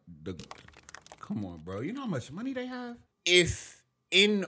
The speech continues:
all seriousness, right, you wanted to bring the league back for whatever reason. So, Gio, you touched on the point about the,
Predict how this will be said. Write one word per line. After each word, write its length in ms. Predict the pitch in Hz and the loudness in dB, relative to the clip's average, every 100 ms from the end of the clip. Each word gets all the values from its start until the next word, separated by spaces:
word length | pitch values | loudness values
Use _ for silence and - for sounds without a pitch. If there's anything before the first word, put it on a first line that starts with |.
| - | 0
all 260 | 135 139 127 | 2 2 2
seriousness, 1080 | - - 123 107 90 76 - - - - 95 | 0 0 0 -2 -4 -6 -8 -10 -16 -16 -4
right, 400 | 98 98 98 - _ _ _ _ _ 92 | 0 0 -2 -8 _ _ _ _ _ -16
you 360 | 95 120 170 | -10 -2 0
wanted 420 | 180 160 160 156 127 | 0 2 0 0 -2
to 300 | - 135 107 | -2 -2 -8
bring 760 | 87 110 120 123 117 113 110 101 _ _ _ _ _ _ _ _ _ | -10 -8 -6 -6 -8 -12 -16 -20 _ _ _ _ _ _ _ _ _
the 320 | 101 98 117 107 | -14 -2 0 0
league 540 | 104 110 113 107 85 | -2 -6 -8 -10 -4
back 260 | 104 101 - | -2 -2 -4
for 400 | - 107 98 92 | -10 -6 -6 -6
whatever 460 | 98 107 101 92 | -4 -2 -4 -8
reason. 320 | 87 80 - - | -14 -16 -14 -10
So, 160 | 107 | -8
Gio, 260 | 95 98 92 | -8 -10 -10
you 120 | 110 | -8
touched 240 | 131 120 | -8 -8
on 80 | 110 | -10
the 80 | 104 | -12
point 260 | 92 95 85 | -12 -12 -12
about 420 | 87 85 85 - _ _ _ _ _ _ _ _ 101 | -14 -12 -12 -16 _ _ _ _ _ _ _ _ -4
the, 320 | 110 101 | 2 2